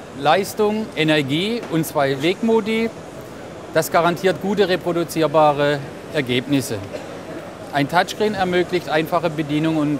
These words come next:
Qualitätskontrolle. Der perfekte Einstieg zum Schweißen mit Ultraschall. Wir zeigen hier eine fünfunddreißig Kilohertz Applikation. Der Werkstoff ist Polycarbonat.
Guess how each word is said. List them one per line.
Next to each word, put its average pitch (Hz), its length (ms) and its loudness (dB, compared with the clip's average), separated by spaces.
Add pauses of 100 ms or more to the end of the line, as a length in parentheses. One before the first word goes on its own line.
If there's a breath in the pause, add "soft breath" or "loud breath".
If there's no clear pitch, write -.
(120)
Qualitätskontrolle. 131 1000 -2 (800)
Der 147 80 6
perfekte 175 560 2
Einstieg 156 500 0
zum 131 160 -4
Schweißen 143 680 0 (300)
mit 139 140 -2
Ultraschall. 117 500 -2 (540)
Wir 151 120 0
zeigen 160 300 0
hier 175 240 2
eine 180 180 2
fünfunddreißig 175 680 0
Kilohertz 196 500 2
Applikation. 202 960 0 (520)
Der 147 160 2
Werkstoff 165 460 2 (140)
ist - 240 -6
Polycarbonat. 160 880 2